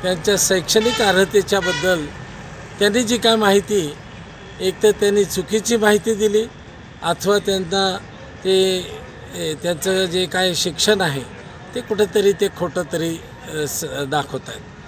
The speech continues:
त्यामध्ये त्यांनी दोन हजार अकरा साली बीए झाल्याचं लिहिलेलं आहे आणि आता दोन हजार एकोणावीसमध्ये त्यांनी जी प्रत दिलेली आहे, शपथपत्र दिलेलं आहे,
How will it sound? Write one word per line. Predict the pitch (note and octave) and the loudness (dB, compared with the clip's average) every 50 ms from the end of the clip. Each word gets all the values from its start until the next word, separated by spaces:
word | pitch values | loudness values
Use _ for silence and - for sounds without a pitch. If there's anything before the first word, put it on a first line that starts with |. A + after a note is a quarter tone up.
| - - - - - - | -18 -18 -16 -10 -2 2
त्यामध्ये | F#3 F#3+ G3 G3 G3 F#3 A3 | 4 4 4 4 4 4 2
त्यांनी | A3 A#3 A3 G#3 A3 A3+ | 2 2 2 2 2 2
दोन | G3 G#3+ G#3+ G#3+ G#3+ | 4 4 4 4 4
हजार | G3+ F#3 F#3+ G#3 G#3 | 2 2 2 2 2
अकरा | G3+ F#3+ - - F#3+ G3+ G3+ | 0 0 0 2 2 2 2
साली | - - G3+ F#3+ F#3+ G3+ | 4 2 2 4 4 2
बीए | F#3 E3 F#3 F#3+ F#3+ F#3 | 2 4 4 4 4 4
झाल्याचं | F#3 E3+ E3 F3+ F3+ F3+ C#3+ - F3+ F3 | 4 2 4 2 2 0 0 -2 -2 -2
लिहिलेलं | E3+ E3 D#3 D3+ E3+ F3 F#3 | 0 0 0 0 0 0 -2
आहे | E3+ D3 - - - - - - - - - - - - - - - - - | -4 -6 -8 -10 -12 -12 -12 -12 -12 -12 -12 -12 -10 -10 -10 -10 -6 0 4
आणि | F#3 G3+ A3 A3+ | 6 8 8 8
आता | G#3 G3+ - A3+ A#3 | 8 8 6 6 4
दोन | A3 G#3 A3+ A#3 A3+ | 6 6 6 4 4
हजार | A3 G#3+ G3 A#3 A3+ | 4 2 4 4 4
एकोणावीसमध्ये | A3 A3 D#3+ - A3+ A3 A#3 A#3 G#3+ - A3 A3+ A3+ G#3 A3 | 4 2 2 2 2 2 2 2 0 0 -2 0 4 4 4
त्यांनी | A3 - A3+ G#3 G#3 A3 A3 G#3+ | 4 4 2 2 4 4 4 4
जी | F3+ G#3 G#3 G#3 G3+ F#3+ - - - - | 2 0 0 0 0 -2 -8 -14 -14 -4
प्रत | - G3+ A3 G#3 | 0 0 0 2
दिलेली | F#3 F#3+ G#3 F#3+ G3 G3+ G3 G3 G3 | 4 2 4 6 6 6 6 6 4
आहे, | F#3+ F3+ F3 F#3+ G3 G#3+ - - - - - - - - - | 4 4 2 2 0 -2 -6 -10 -16 -16 -16 -16 -14 -6 -2
शपथपत्र | - G3+ F#3+ B3 B3+ A#3+ C#4+ C4 A3 - A3+ A3+ | -2 2 4 4 4 4 4 2 4 6 6 6
दिलेलं | A3 F#3 G3+ F#3 F#3 F#3 F3 E3+ | 6 6 6 4 4 0 -2 -2
आहे, | D#3+ C#3+ C3+ C3+ | -4 -4 -6 -6